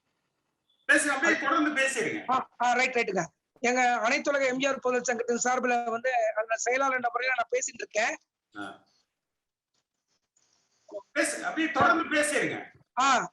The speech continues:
Speaker 2: அதாவது இந்த அனைத்துலக எம் ஜி ஆர் பொதுச் சங்கம் வந்து புரட்சி தலைவரை மட்டுமே முன்னிலைப்படுத்தி அவர் புகழ காட்டுறதுக்கு தான் நாங்க வந்து இந்த, இந்த அனைத்துலக எம் ஜி ஆர் பொதுச் சங்கம் அரசியல் சார்பற்ற அமைப்பா இருக்குது.
Speaker 1: ஆ.
Speaker 2: இருந்தாலும் தலைவரை பற்றி இந்த மாதிரி தா-, தா-, தாறுமாறா விமர்சனம் பண்ணதுக்கு துரைமுருகனுக்கு கண்டனம் கொடுக்கறதுக்காக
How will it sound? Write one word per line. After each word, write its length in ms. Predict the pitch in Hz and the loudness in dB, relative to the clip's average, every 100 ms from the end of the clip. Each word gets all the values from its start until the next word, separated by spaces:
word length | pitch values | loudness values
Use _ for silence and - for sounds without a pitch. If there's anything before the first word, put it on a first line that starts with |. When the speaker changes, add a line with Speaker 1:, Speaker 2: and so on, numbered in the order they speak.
| _ | _
Speaker 2:
அதாவது 480 | 208 247 294 285 285 | 0 4 4 4 2
இந்த 160 | 262 247 | 2 2
அனைத்துலக 360 | 254 302 294 | 2 0 0
எம் 200 | 269 262 | 0 -2
ஜி 80 | 262 | -2
ஆர் 100 | 277 | -2
பொதுச் 180 | 262 262 | -2 -2
சங்கம் 240 | 254 247 | -2 0
வந்து 180 | 240 285 | 0 0
புரட்சி 340 | 233 277 - 277 | -2 -2 -2 -2
தலைவரை 320 | 262 254 254 | 0 0 0
மட்டுமே 420 | 247 254 262 277 | 0 0 0 2
முன்னிலைப்படுத்தி 680 | 262 262 269 262 254 247 277 | 2 2 0 -2 -4 -4 0
அவர் 240 | 247 262 | 0 -2
புகழ 320 | 202 247 277 | -2 0 0
காட்டுறதுக்கு 540 | 269 247 240 254 226 240 | 0 0 0 -2 -2 0
தான் 180 | 269 247 | 0 2
நாங்க 260 | 233 233 | 0 0
வந்து 200 | 233 247 | 0 0
இந்த, 340 | 240 - - 679 - _ _ | -2 -8 -6 -4 -6 _ _
இந்த 120 | 226 | 0
அனைத்துலக 320 | 226 262 262 240 | 2 4 4 6
எம் 120 | 247 | 6
ஜி 60 | |
ஆர் 100 | 254 | 4
பொதுச் 180 | 247 233 | 4 2
சங்கம் 220 | 233 240 | 2 4
அரசியல் 280 | 240 262 285 | 2 2 0
சார்பற்ற 320 | 254 233 233 | 0 0 0
அமைப்பா 260 | 226 247 254 | 0 0 0
இருக்குது. 340 | 453 - 294 523 - - - - | 0 -2 -2 -4 -10 -18 -14 -4
Speaker 1:
ஆ. 80 | 247 | -2
Speaker 2:
இருந்தாலும் 380 | 269 294 302 | 2 2 2
தலைவரை 380 | 294 247 311 294 | 0 0 0 0
பற்றி 360 | 285 269 - 294 311 - - - - | 0 -2 -2 -2 -2 -6 -20 -20 -4
இந்த 180 | 247 254 | 0 2
மாதிரி 340 | 254 285 285 285 | 2 2 0 2
தா-, 300 | 240 247 240 | 2 2 2
தா-, 380 | 233 226 220 214 | 2 2 2 0
தாறுமாறா 460 | 226 277 269 269 285 | 0 0 2 0 0
விமர்சனம் 420 | 254 285 - - | 0 0 -2 -4
பண்ணதுக்கு 540 | 719 - 494 - 554 - | -4 -6 -10 -4 0 2
துரைமுருகனுக்கு 520 | 277 269 262 - 240 | 2 2 2 2 0
கண்டனம் 440 | 226 277 269 254 | 2 0 0 -2
கொடுக்கறதுக்காக 560 | 240 233 466 - 233 | -2 -2 0 0 2